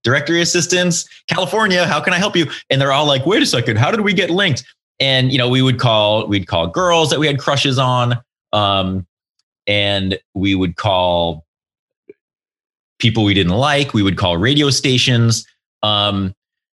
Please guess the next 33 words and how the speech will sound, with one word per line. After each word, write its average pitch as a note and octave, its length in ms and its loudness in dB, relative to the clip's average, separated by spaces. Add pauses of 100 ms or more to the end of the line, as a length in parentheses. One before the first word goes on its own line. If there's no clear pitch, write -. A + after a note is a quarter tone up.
it C#3+ 80 0
was D#3+ 200 2
just F3+ 200 0
a F3+ 80 2
very, C#3+ 420 2
you D#3+ 280 2
know, D#3+ 160 0
it F3+ 40 0
was, F3 140 -2
like, E3+ 260 -2 (420)
mostly, F3+ 760 2
mostly F#3 380 0
boys. B2+ 420 2
I, B2+ 140 0
w-, B2 320 -4
we B2+ 200 0
had C#3+ 180 2
a C3 40 -4
couple, D3 540 0
a C3+ 60 0
couple D3 280 -2
girls C#3 240 0
on C3+ 100 2
there C3 120 2
also, C3 260 0
but E3+ 80 0
it E3+ 40 0
was F3 100 2
mostly F3+ 320 0
teenage E3+ 420 0
boys D#3+ 320 0
just D#3 180 -2
kinda D3 380 -2